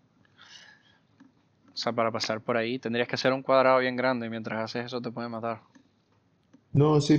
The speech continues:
Speaker 2: pero no, yo te digo, o sea, lo puedo hacer igualmente como que con un Maverick y una Sofía, que la Sofía después abre la pared.
Speaker 1: Mm.
Speaker 2: Em,
Speaker 1: Sí.
Speaker 2: o incluso el Termite, porque la pared, el pedazo de madera no te queda reforzado.
Speaker 1: Sí, no, igual a mí también me parece que es mejor opción.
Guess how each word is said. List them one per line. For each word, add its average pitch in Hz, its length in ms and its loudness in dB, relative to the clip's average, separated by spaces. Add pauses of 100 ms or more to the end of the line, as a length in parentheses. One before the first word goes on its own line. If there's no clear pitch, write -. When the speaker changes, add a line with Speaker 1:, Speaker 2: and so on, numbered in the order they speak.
Speaker 2:
pero 120 160 6
no, 113 300 6
yo 117 220 4
te 127 80 4
digo, 131 120 8
o 127 40 6
sea, 127 180 4
lo 110 240 4
puedo 110 180 6
hacer 120 240 2
igualmente 117 500 6
como 113 200 2
que 101 80 -4
con 104 100 2
un 101 140 4
Maverick 110 340 2
y - 20 0
una 101 120 0
Sofía, - 400 0
que 104 60 4
la 98 60 4
Sofía - 260 0
después 104 200 0
abre 98 180 4
la 98 140 2
pared. 98 300 2 (140)
Speaker 1:
Mm. 123 300 -6 (600)
Speaker 2:
Em, 104 360 2
Speaker 1:
Sí. - 180 -2 (100)
Speaker 2:
o 117 120 4
incluso 107 360 2
el 104 120 0
Termite, 110 420 2
porque 101 220 -2
la 101 160 4
pared, 95 280 4 (680)
el - 140 -2
pedazo 107 280 0
de 107 40 0
madera 101 240 4
no 101 100 2
te 98 120 0
queda 101 140 2
reforzado. - 680 -4 (400)
Speaker 1:
Sí, 156 180 0
no, 156 80 4
igual 131 240 6
a 123 40 2
mí 131 100 -2
también 135 220 -2
me 139 60 -4
parece 131 300 0
que 131 80 -2
es 131 60 -2
mejor 131 260 0
opción. 117 380 -6